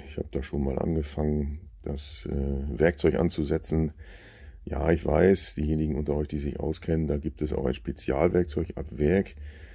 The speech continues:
Das ist mir jedoch leider nicht möglich, das zu besorgen. Die Leute, die ich gefragt hab, die sowas haben könnten, die haben das mal irgendwohin verborgt und nicht wiederbekommen.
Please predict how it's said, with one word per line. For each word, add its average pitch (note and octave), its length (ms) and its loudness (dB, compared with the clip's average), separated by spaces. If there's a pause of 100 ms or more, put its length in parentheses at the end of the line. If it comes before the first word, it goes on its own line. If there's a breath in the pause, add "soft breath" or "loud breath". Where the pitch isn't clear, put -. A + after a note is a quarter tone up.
(200 loud breath)
Das D2 220 -4
ist - 320 -8
mir D2 240 2
jedoch D2 380 0
leider D2+ 320 4
nicht D2 180 0
möglich, D2 360 -2
das - 160 -2
zu - 120 -8
besorgen. D2+ 640 0 (380 loud breath)
Die D2 100 -4
Leute, D2 300 0
die D2+ 100 -2
ich C#2+ 100 -4
gefragt - 480 -4
hab, D2 220 -4
die D2 140 -4
sowas C#2 300 -2
haben C#2 160 -2
könnten, F2+ 480 6 (840 loud breath)
die - 160 -4
haben D2 220 0
das C#2+ 160 -4
mal - 160 -4
irgendwohin D2 380 -2
verborgt D2 600 2
und C#2+ 160 -4
nicht C2+ 140 -4
wiederbekommen. G2+ 720 6